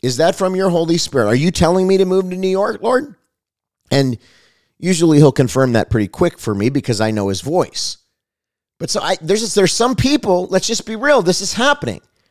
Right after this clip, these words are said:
that somebody will come up to them and they'll be professing to operate in the, in the prophetic, and they'll say, "The Lord told me this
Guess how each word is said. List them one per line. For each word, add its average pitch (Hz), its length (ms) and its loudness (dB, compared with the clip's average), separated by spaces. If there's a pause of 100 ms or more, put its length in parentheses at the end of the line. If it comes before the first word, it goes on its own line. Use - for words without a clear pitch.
(280)
that 165 280 -2
somebody 262 380 2
will 254 140 2
come - 220 -4
up 240 200 -2
to 220 140 -2
them 147 420 -2 (480)
and 147 120 -2
they'll 165 120 2
be 170 420 2 (480)
professing 190 600 -2
to 175 60 2
operate 170 540 2
in 156 140 2
the, 151 200 0
in 160 120 0
the 151 60 0
prophetic, 156 560 -4
and 151 100 -6
they'll 147 100 -2
say, 143 240 -2
"The 127 100 -4
Lord 180 360 -4
told 214 340 0
me 196 160 -2
this 160 560 -2